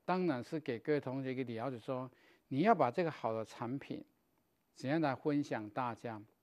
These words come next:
有很多不同的做法。当然站在银行呢，有关这个行销方面，我们这边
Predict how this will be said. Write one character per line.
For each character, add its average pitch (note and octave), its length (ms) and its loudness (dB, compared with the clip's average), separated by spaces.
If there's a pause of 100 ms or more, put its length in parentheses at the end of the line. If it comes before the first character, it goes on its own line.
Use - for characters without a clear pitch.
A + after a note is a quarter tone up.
(500)
有 C3 160 0
很 A#2+ 460 0
多 D#3 200 4
不 E3 160 -2
同 B2+ 220 -6
的 G#2+ 120 -6
做 A#2 280 -4
法。 - 260 -10 (760)
当 E3+ 120 8
然 D3 140 6
站 E3+ 180 6
在 D#3 200 6
银 C3 260 -2
行 A2 180 -6
呢， A2 220 -10 (520)
有 B2+ 120 0
关 G#3 180 6
这 G3+ 120 6
个 F3 40 4
行 D3+ 300 2
销 D#3 240 6
方 D#3 100 6
面， D3+ 240 4
我 A2+ 60 -4
们 A2+ 100 -4
这 D#3 220 6
边 C#3 260 0